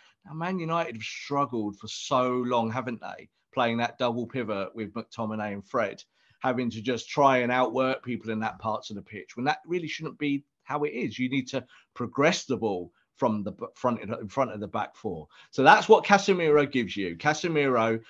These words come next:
doesn't need to be the best passer of the ball in the world. He just needs to be someone that can get his foot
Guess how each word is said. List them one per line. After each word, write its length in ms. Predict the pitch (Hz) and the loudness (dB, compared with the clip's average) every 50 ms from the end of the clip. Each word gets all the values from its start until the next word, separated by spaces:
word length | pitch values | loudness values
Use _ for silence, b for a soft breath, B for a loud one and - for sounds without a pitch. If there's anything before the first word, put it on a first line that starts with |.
| B B B | B B B
doesn't 280 | - 151 151 160 160 165 | 0 0 0 0 -4 -2
need 160 | 160 147 143 | -2 -4 -2
to 80 | - 143 | -2 -2
be 80 | 147 | 0
the 100 | 131 127 | 0 0
best 240 | - - 135 127 - | 0 0 0 -2 0
passer 320 | - 139 127 120 120 - | 2 2 2 2 2 -2
of 40 | 123 120 | -6 -8
the 40 | |
ball 280 | 104 104 127 123 120 113 | -4 -4 -4 -2 -2 -2
in 80 | 110 107 | -2 -2
the 80 | 107 | -4
world. 600 | 110 120 147 190 196 170 - 113 117 127 151 156 - _ _ _ _ _ | -4 -2 2 4 6 6 6 6 4 2 0 -4 -10 _ _ _ _ _
He 80 | 120 | -6
just 240 | 120 160 156 147 - | -2 -2 -2 -2 -2
needs 180 | 147 143 123 - | -2 -4 -2 -4
to 80 | - | -4
be 100 | 123 127 | -6 -6
someone 340 | 117 - - 135 127 123 117 | -4 0 0 2 2 2 -2
that 120 | 113 95 104 | -2 -6 -8
can 80 | 123 113 | -4 -2
get 140 | - 143 | -2 -2
his 80 | - - | -4 -6
foot 260 | - _ _ 151 - | -18 _ _ -2 -2